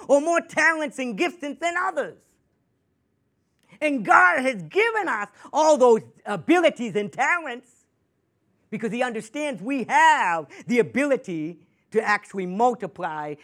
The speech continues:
and benefit the kingdom. But what are we doing with what we have? Have faith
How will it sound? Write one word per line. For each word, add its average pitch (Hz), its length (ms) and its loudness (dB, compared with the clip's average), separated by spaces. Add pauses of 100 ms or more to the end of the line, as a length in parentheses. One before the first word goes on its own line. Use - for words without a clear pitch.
and 190 200 -8
benefit 226 440 0
the 185 80 -18
kingdom. 175 420 -12 (180)
But 143 140 -16
what 165 180 -8
are 185 40 -4
we 185 160 -6
doing 208 340 -8
with 143 140 -12
what 156 160 -14
we 147 120 -14
have? 151 300 -14 (2500)
Have 208 320 -6
faith 233 720 -6